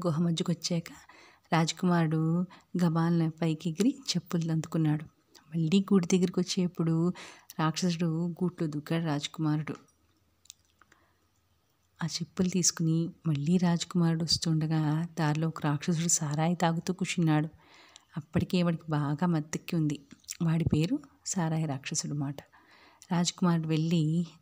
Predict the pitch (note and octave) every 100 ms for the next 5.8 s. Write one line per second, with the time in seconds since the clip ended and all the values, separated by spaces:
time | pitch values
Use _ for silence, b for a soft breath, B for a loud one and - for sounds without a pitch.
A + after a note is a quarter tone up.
0 | E3+ - D3+ D3+ - E3+ - - F3 E3+
1 | D#3 D3+ D#3+ D#3 D3 D#3 - D3 D3 C3+
2 | D3 D3+ D3 D#3 D3+ - B B B B
3 | B B - E3+ D#3 D#3+ E3 D3+ E3+ E3+
4 | E3+ A3 D4 - E3+ E3+ F3 - F3 E3+
5 | E3 E3 E3+ E3+ F3 F#3+ A3+ B3+